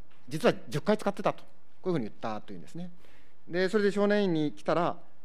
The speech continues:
本当は百回ぐらい使ってたっていうんですね。で、だけどそれでも、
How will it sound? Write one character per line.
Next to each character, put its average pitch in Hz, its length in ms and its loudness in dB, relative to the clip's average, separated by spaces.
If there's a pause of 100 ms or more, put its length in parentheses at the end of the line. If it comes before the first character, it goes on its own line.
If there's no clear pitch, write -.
(140)
本 160 140 0
当 214 60 4
は 208 60 6
百 156 140 2
回 185 120 6
ぐ 233 60 2
ら 214 60 4
い - 20 -4
使 - 140 -4
っ 143 40 -2
て - 80 -6
た 277 80 0
っ 269 40 -2
て 202 80 -4
い - 20 -2
う - 40 -2
ん - 20 -2
で - 60 -6
す - 40 -6
ね。 151 120 -6 (720)
で、 156 100 0
だ 254 120 4
け 311 100 4
ど 247 80 6
そ 220 140 2
れ 262 80 10
で 320 100 6
も、 247 340 4